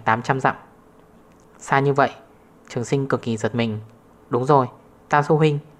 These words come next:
ngươi làm là binh hay là tốt?" "Binh," Trần Luật Thu trả lời. "Ừ," Trường Sinh gật đầu. "Binh cùng tốt là có khác biệt. Binh là triều đình tên gọi,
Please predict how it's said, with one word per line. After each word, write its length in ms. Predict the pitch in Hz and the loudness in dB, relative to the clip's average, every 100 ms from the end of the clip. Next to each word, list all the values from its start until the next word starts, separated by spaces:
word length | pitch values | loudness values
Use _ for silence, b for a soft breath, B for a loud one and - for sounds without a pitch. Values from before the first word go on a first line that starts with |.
| - - - - - | -20 -20 -20 -14 0
ngươi 180 | 151 | 2
làm 240 | 147 135 120 | 4 4 2
là 160 | 123 | 0
binh 260 | 120 147 147 143 - | 4 4 4 -4 -14
hay 180 | - 151 | -2 2
là 120 | 131 | 2
tốt?" 380 | - 160 185 - - _ - - _ _ - - | 4 4 2 -4 -20 _ -20 -20 _ _ -20 -12
"Binh," 280 | - 143 139 131 - - - | 2 4 4 -4 -14 -20 -20
Trần 140 | - 117 | -4 -2
Luật 100 | 117 | 0
Thu 180 | 143 135 | 2 2
trả 120 | 123 | 0
lời. 300 | 110 110 104 - _ - - - _ - - | 0 -2 -2 -10 _ -20 -20 -20 _ -18 -4
"Ừ," 280 | 143 123 110 - - - - - | -2 0 -4 -12 -20 -20 -20 -6
Trường 140 | 127 | -4
Sinh 220 | 117 139 | 0 0
gật 160 | 131 117 | 0 0
đầu. 300 | 117 113 104 - - - - - - - | 2 0 -2 -10 -20 -20 -20 -20 -10 0
"Binh 200 | 160 147 | 2 2
cùng 180 | 131 | -4
tốt 260 | 117 151 175 - | 2 2 2 -2
là 100 | 123 | -2
có 180 | 117 113 | 2 2
khác 180 | 131 165 | 4 2
biệt. 180 | 151 - - - - _ _ - | 0 -2 -8 -20 -20 _ _ -8
Binh 280 | 151 147 143 | 4 4 6
là 120 | 131 | 2
triều 220 | 110 - 117 | 0 0 2
đình 280 | 120 110 110 - - | 0 -2 -10 -16 -2
tên 220 | 143 135 | 0 2
gọi, 220 | 135 123 | 4 2